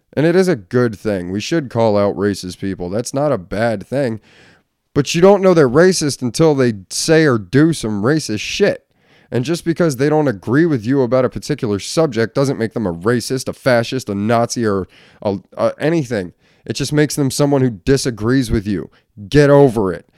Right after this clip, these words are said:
There's three hundred fifty million fucking people in the United States. There's seven and a half billion people in the world. Not everyone's gonna fucking agree. Hate to break it to ya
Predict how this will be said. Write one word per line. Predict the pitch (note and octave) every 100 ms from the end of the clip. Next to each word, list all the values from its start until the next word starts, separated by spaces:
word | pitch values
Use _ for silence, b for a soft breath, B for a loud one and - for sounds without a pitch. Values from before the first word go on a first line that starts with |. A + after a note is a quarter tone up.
| _
There's | - -
three | B2
hundred | C3 A2 G2
fifty | - C3+ -
million | C3 B2+ B2+ A#2
fucking | - B2 A#2+ A#2
people | C3+ C3 A#2+ B2 A#2 -
in | A#2+ A#2
the | A#2+
United | A#2 A2+ A2
States. | F#2+ - A2 G#2+ b b
There's | - A2
seven | - C3 B2+ C3
and |
a | A#2
half | A#2 A#2+ B2 F#2+ G2+
billion | D3+ D3+ C#3+ C3+
people | B2 C3 A2+ A#2+
in | A#2
the |
world. | A2+ A#2+ G#2+ F2+ b b b b
Not | G2 A2+ D3+ D3+
everyone's | D3 C3+ B2+ B2+ A#2
gonna | A2 A#2+
fucking | - - B2+ A#2 A2
agree. | G2 G#2 A#2+ G#2+ E2+ G#2+ _ _ _ _ _ _ _ _ _ _ _ _ _ _ _ _ _ _ _ _ _ _
Hate | - B2+ E3 -
to | B2
break | F2+ G2 C3+ D3 D#3
it | E3 -
to | - D3+ C3
ya | G2+ D#2